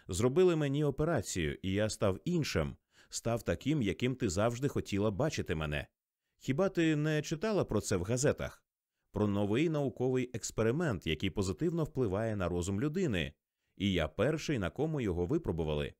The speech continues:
Ти хіба не можеш цього зрозуміти? Чому ти так дивишся на мене? Я тепер розумний, розумніший, аніж Норма або дядько Герман, або Мат. Я знаю такі речі, яких не знають навіть професори в коледжі.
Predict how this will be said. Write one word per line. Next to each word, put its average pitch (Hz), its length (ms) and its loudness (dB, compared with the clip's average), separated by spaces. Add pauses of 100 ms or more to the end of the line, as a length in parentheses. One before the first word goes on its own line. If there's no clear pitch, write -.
(560)
Ти 120 260 2
хіба 113 380 2
не 113 100 2
можеш 123 340 0
цього 117 280 2
зрозуміти? 117 680 0 (400)
Чому 185 240 4
ти 226 100 0
так 185 180 -2
дивишся 117 420 4
на 107 120 2
мене? 87 360 0 (340)
Я 107 200 2
тепер 123 300 0
розумний, 110 720 2
розумніший, 117 720 2
аніж 98 360 0
Норма 101 440 2
або 92 180 0
дядько 85 360 2
Герман, 110 540 0
або 87 280 0
Мат. 147 360 -2 (480)
Я 127 160 4
знаю 160 260 0
такі 143 260 0
речі, 165 340 2
яких 127 360 0
не 110 120 0
знають 113 440 0
навіть 113 340 -2
професори 98 560 0
в - 60 -6
коледжі. 85 580 0